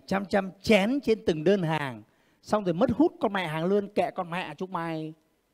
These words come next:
Ok. Còn ở kia, mỗi một người giao dịch với họ, một năm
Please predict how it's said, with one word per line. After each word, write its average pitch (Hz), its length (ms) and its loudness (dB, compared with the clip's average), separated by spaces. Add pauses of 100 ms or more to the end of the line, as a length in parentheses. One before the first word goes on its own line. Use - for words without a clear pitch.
(320)
Ok. 226 200 -4 (1400)
Còn 165 160 2
ở 135 140 2
kia, 220 500 2 (760)
mỗi 254 260 10
một 262 140 4
người 180 240 6
giao 208 220 4
dịch 190 200 2
với 220 100 2
họ, 151 480 2 (380)
một 170 140 2
năm 220 400 2